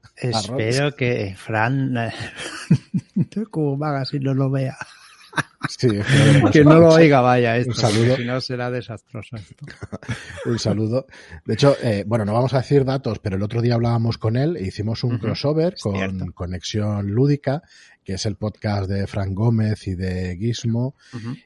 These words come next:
Speaker 1: que, bueno, yo llevo unos meses escuchándolo, un año ya, diría yo.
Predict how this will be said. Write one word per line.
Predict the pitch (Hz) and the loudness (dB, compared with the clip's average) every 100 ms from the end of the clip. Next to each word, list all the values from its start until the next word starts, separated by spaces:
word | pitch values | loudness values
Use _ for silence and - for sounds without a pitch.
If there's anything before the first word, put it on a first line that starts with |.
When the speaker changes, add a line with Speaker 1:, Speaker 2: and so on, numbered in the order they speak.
| _ | _
Speaker 1:
que, | - 101 | -4 -2
bueno, | 107 95 | -2 -4
yo | 101 107 _ | -6 -8 _
llevo | 98 107 | -12 -6
unos | 113 110 | -4 -2
meses | 110 107 110 | -2 -4 -4
escuchándolo, | 107 107 - 110 117 117 104 85 82 _ | -6 -8 -6 -4 -4 -4 -6 -8 -14 _
un | - 98 | -10 -8
año | 95 80 | -6 -6
ya, | 98 135 | -8 -8
diría | 85 92 87 | -8 -8 -8
yo. | 131 | -10